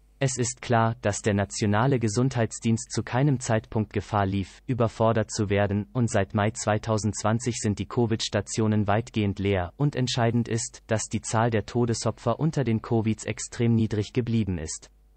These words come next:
Wir haben jetzt Hunderttausende von sogenannten Fällen, Infektionen und positiven Tests, aber kaum Kranke. Es sei daran erinnert, dass vier Fünftel, achtzig Prozent der Infektionen asymptomatisch sind.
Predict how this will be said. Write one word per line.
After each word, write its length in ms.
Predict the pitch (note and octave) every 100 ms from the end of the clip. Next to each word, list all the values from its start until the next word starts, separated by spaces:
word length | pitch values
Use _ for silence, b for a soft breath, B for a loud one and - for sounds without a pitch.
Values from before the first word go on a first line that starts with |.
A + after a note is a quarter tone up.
| _ _ _ _ _
Wir 260 | C3 C3+ A2+
haben 260 | C3 A#2+
jetzt 360 | A2 B2 - -
Hunderttausende 800 | C3 C#3 B2 - A2+ A2+ A2+ A2
von 220 | - G2
sogenannten 720 | F#2 A#2 C3 A#2+ G#2+ G#2+ G2+ F2
Fällen, 480 | - A#2 A#2 A#2+ A2+
Infektionen 840 | B2 B2+ A2+ - - A2 G#2+ G#2+
und 300 | A#2 D3+ D#3
positiven 640 | - C3 A#2+ A#2+ - G#2+ G2+
Tests, 420 | - A#2 - - -
aber 260 | G2+ G#2+
kaum 280 | A2+ B2+ C3+
Kranke. 480 | - A2 F2+ F2 D#2 _ _ _ _ _ _ -
Es 160 | B2
sei 240 | - B2 C#3+
daran 320 | C3 A#2 A#2
erinnert, 560 | G#2 - B2 A#2+ A#2+ -
dass 200 | G#2 F#2
vier 220 | - D3+ D#3
Fünftel, 540 | - A#2 A#2 - A#2
achtzig 460 | - C3+ - A#2+ -
Prozent 560 | G#2+ G2 A2+ A2 -
der 120 | G2 G#2+
Infektionen 800 | C3+ - B2 - A2 G#2+ G#2+ -
asymptomatisch 920 | B2 A#2+ G#2 - G#2+ F#2+ F#2+ G2 -
sind. 320 | F#2 D#2+ -